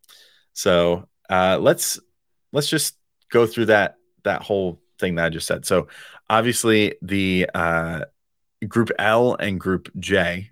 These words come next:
are the ones that we are most concerned with here. Uh, thankfully, those two are not matched up in the first round, no matter what. So there's no chance that we're gonna be cheated of a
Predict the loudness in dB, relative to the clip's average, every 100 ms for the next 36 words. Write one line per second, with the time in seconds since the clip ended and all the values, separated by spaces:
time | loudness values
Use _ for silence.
0 | _ -6 -2 0 -2 -4 -6 -4 -2 -2
1 | -4 -4 -4 -4 -10 -2 -2 -2 -6 -4
2 | -4 -6 -16 -20 _ _ -4 0 0 0
3 | 0 0 0 0 0 -2 -2 0 0 0
4 | 0 2 0 -2 -2 -4 -2 0 0 -2
5 | -16 _ _ _ _ _ _ -4 -2 -2
6 | -6 _ -12 -2 0 2 0 2 0 -2
7 | -2 -6 -8 -10 -10 -4 0 2 0 2
8 | 0 2 2 0 0 0 2 2 -2 -4
9 | -8 -4 0 2 0 -6 _ _ _ _
10 | -4 -2 -2 -6 -14 _ -8 -6 -6 -10